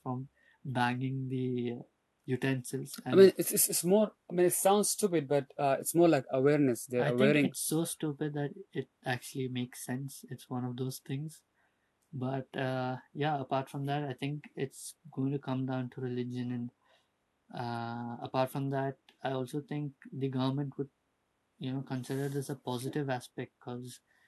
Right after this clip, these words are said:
Speaker 1: you're looking at, uh, you know, poor sections of society being wiped off, meaning you don't have to care for them anymore. 'Cause as it is, these people, they don't have access to basic medical facilities.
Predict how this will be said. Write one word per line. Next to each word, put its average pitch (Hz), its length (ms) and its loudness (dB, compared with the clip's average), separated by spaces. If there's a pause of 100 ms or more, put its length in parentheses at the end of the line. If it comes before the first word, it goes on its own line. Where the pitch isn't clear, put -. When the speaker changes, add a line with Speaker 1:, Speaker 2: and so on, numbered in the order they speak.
(300)
Speaker 1:
you're 123 440 -2
looking 131 360 -4
at, 143 180 -6 (100)
uh, 123 280 -6 (400)
you 131 140 -6
know, 135 220 -8 (120)
poor 143 180 0
sections 143 460 -6
of 139 100 -6
society 135 720 -6
being 139 240 -4
wiped 135 340 -6
off, 139 380 -8
meaning 135 220 -4
you 135 100 -4
don't 139 140 -4
have 143 120 -8
to 143 100 -10
care 139 200 -8
for 156 140 -12
them 135 140 -4
anymore. 123 300 -8 (640)
'Cause 131 200 -6
as 131 200 -2
it 147 100 -2
is, 151 160 -4
these 147 180 -4
people, 139 560 -4 (200)
they 131 140 -2
don't 131 160 -2
have 135 180 -6
access 123 360 -6
to - 120 -8
basic 123 320 -8
medical 123 480 -6 (260)
facilities. 120 720 -8